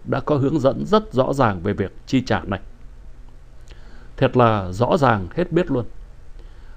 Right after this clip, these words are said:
Vậy mà tác giả bài viết thượng dẫn vẫn cẩn thận chụp lại phóng ảnh sổ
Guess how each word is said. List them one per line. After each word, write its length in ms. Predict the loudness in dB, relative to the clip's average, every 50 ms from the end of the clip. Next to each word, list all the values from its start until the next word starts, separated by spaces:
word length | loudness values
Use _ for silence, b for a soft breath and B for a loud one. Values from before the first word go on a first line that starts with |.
| b b
Vậy 180 | 8 8 10 10
mà 220 | 8 8 6 6
tác 200 | 6 4 4 4
giả 200 | 6 6 6 6
bài 180 | 6 6 6 6
viết 220 | 6 6 4 4
thượng 280 | 6 4 4 4 4 2
dẫn 300 | 0 2 2 2 0 -2 -4 -8 -6
vẫn 260 | -4 -2 0 0 0
cẩn 280 | 2 4 2 2 4 2
thận 160 | 2 0 0 -2 -4 0
chụp 200 | 2 2 4 2
lại 140 | 0 -2 -2 -2
phóng 240 | 0 2 2 4
ảnh 200 | 4 4 2 0
sổ 260 | -2 -2 -2 -2 -2